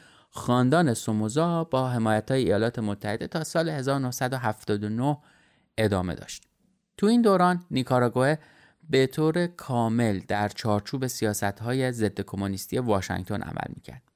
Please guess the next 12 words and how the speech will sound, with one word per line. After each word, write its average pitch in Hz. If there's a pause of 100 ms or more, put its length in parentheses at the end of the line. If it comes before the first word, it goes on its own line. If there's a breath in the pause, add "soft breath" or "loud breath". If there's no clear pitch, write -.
(220)
سوموزا 143 (520 loud breath)
گارد 127
ملی 107
نیکاراگوئه 104
رو 123
که 123
یه 117
سازمان 104 (260)
نظامی 101
امنیتی 101
بود، 160
برای 120